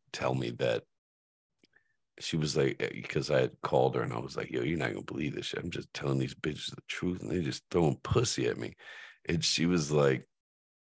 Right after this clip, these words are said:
"You know why that is, right?" And I was like, "Yeah, 'cause I'm not, 'cause I'm being honest." She was like, "No." <laughs> It's like, Jesus fucking Christ. <laughs> Can't get anything right. She's like, "They see it as a challenge."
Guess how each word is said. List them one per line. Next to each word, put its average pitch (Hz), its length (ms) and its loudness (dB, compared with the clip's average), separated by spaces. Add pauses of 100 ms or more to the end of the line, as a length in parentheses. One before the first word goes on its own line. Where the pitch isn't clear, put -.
(540)
"You 85 100 2
know 90 140 8
why 73 180 8
that 64 220 0
is, 80 280 6
right?" 71 140 4
And 73 100 0
I 73 80 0
was 69 120 0
like, 60 120 -4
"Yeah, - 200 4
'cause - 160 -6
I'm 73 120 4
not, 73 220 4 (120)
'cause 78 160 4
I'm 71 100 4
being 87 200 8
honest." - 520 4 (180)
She - 140 -8
was - 160 -4
like, - 180 0
"No." 62 160 0 (360)
<laughs> - 540 -10 (100)
It's - 180 -8
like, 76 240 -10
Jesus - 520 0
fucking - 540 -4
Christ. - 1040 -2 (680)
<laughs> - 220 -12
Can't 117 160 4
get 104 140 10
anything 117 360 12
right. 67 340 6 (840)
She's 104 340 4
like, 98 240 10 (140)
"They 104 140 4
see 107 220 6
it 101 60 6
as 90 140 6
a 76 60 0
challenge." - 840 2